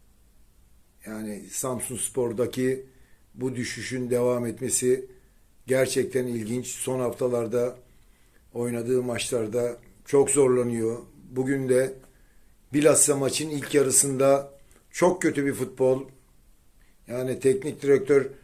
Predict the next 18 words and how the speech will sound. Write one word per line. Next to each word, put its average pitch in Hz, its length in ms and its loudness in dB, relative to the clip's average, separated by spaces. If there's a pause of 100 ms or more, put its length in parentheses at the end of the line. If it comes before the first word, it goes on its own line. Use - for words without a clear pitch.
(260)
Thomas 135 360 2
Hoca'nın 147 460 2
da 139 300 4 (600)
biraz 131 380 2
formsuz 139 480 0
olduğunu 143 440 4
görüyorum. 131 640 4 (1400)
Yani 123 420 -4
oyun 143 340 2
anlayışında 139 1000 0 (1500)
normalde 139 800 4 (220)
iki 156 280 2
ön 143 200 0
libero 139 380 6
ile 135 100 4
oynarken 139 580 2 (1120)
bu 127 140 0
karşılaşmaya 135 1040 0